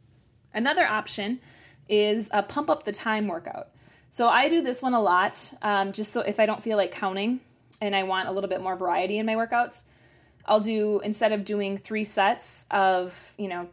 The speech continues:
twelve reps, I decide to do three sets, but my first set's forty-five seconds, my second set's thirty seconds, my third set's fifteen seconds in length. So my first set, I might not have as heavy of weights,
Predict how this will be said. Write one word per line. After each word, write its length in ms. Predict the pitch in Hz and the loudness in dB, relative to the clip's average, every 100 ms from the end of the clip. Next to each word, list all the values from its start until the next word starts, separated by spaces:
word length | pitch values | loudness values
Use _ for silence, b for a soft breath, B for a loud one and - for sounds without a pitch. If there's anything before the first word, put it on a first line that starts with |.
| - | -16
twelve 400 | - 214 202 202 | 0 4 4 6
reps, 480 | 190 - - - - | 4 2 -4 -10 -6
I 160 | 208 208 | 0 0
decide 320 | 202 208 190 | 2 0 0
to 60 | 190 | -2
do 120 | 196 | -6
three 280 | - 220 220 | -4 -4 -2
sets, 360 | 208 202 - | 2 2 0
but 140 | - - | -8 -6
my 100 | 196 | -6
first 340 | - 214 214 | 0 0 2
set's 260 | 196 165 - | 0 0 -2
forty-five 500 | 202 190 196 180 180 | 0 2 2 0 0
seconds, 560 | 170 175 180 226 - - | -4 -4 -6 -8 -12 -4
my 100 | 202 | -4
second 360 | - 208 208 | 0 0 -2
set's 280 | 202 196 - | -4 -6 -4
thirty 300 | - 208 208 | -2 -2 -2
seconds, 500 | - 196 196 208 - B B B - | -2 -2 -2 -8 -10 B B B -6
my 140 | 208 | -4
third 300 | 208 202 196 | 0 0 0
set's 340 | - 180 - | 0 0 0
fifteen 500 | - 185 180 - 208 196 | -8 -8 -8 -6 -6 -4
seconds 400 | 160 156 - - | -8 -10 -14 -14
in 100 | 165 | -14
length. 300 | 101 - _ b b b b | -16 -18 _ b b b b
So 240 | - 220 202 | 0 2 2
my 140 | 208 | 0
first 280 | 208 359 - | 0 0 2
set, 180 | 233 - | 2 2
I 60 | |
might 260 | 208 196 - | -2 -2 0
not 260 | 208 220 | 0 0
have 160 | 233 214 | -2 -4
as 80 | 208 | -2
heavy 340 | - 208 240 | -2 0 0
of 100 | 254 | 0
weights, 500 | 208 180 - - - | 2 0 -2 -8 -12